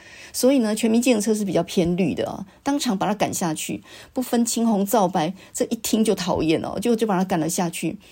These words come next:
那么这一种待遇，我们本省人应该是不会有的，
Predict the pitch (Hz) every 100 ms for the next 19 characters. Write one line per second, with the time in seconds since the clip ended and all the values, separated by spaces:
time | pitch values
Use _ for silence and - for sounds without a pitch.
0 | - - - - 320 285 269 - 339 320
1 | 254 185 151 - 220 208 196 180 190 190
2 | 196 196 233 247 180 160 - 202 208 202
3 | 196 185 156 151 180 147 107 - -